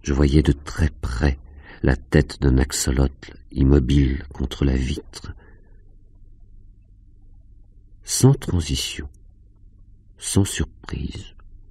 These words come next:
je vis mon visage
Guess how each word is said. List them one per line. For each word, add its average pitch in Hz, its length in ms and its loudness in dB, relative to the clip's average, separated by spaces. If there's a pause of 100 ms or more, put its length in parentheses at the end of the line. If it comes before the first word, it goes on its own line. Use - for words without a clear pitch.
(1600)
je 87 180 6
vis 101 280 8
mon 104 160 8
visage 92 640 4